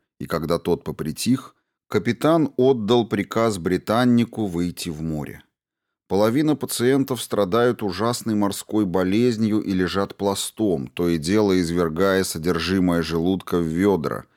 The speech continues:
стонут и жалуются тем немногим из персонала, кто остались на ногах. Вода хлещет с палубы, просачивается под двери, разливается по полу, отчего ходить становится очень опасно.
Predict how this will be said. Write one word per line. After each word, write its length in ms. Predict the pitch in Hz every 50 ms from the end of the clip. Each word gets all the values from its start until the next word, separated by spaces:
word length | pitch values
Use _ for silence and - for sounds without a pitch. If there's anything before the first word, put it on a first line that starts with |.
| _ _ _ _ _ _ -
стонут 680 | - - - - - 107 123 131 127 123 113 98 - -
и 60 | 85
жалуются 720 | 82 85 101 113 117 127 120 117 113 110 104 - - 107
тем 260 | - - - 117 113 113
немногим 600 | 107 104 101 98 92 98 104 98 85 92 95 92
из 100 | - -
персонала, 640 | - 87 - - - 85 82 82 85 92 95 92 90
кто 260 | 90 - - 85 85
остались 520 | 85 82 - - 82 80 80 82 80 -
на 80 | - 80
ногах. 580 | 82 80 78 67 - 64 60 - - - - _ _ _ _ _ _ _ _ _ _ _ _ _ -
Вода 380 | 76 80 85 90 87 113 117
хлещет 580 | 113 - - 85 92 107 113 104 - - 95 -
с 80 | - -
палубы, 540 | _ - 113 110 95 87 82 67 65 62
просачивается 960 | - - - 87 87 - - 95 92 - - 95 90 87 87 85 - - 82
под 260 | - - 87 78 78
двери, 460 | 80 90 90 95 92 87 71 69 - - _ _ _ _ _ _ _ _ -
разливается 840 | 80 80 92 90 87 95 104 104 104 110 113 113 113 107 - - -
по 160 | - - 107
полу, 480 | 107 - - 123 113 101 90 73 64 64
отчего 400 | 65 - - - - 90 85 87
ходить 380 | - - 92 85 90 110 101
становится 640 | - - - 90 87 90 90 90 90 87 - - -
очень 440 | - - 90 85 - - 90 85 90
опасно. 560 | 90 - - 67 57 - - - - -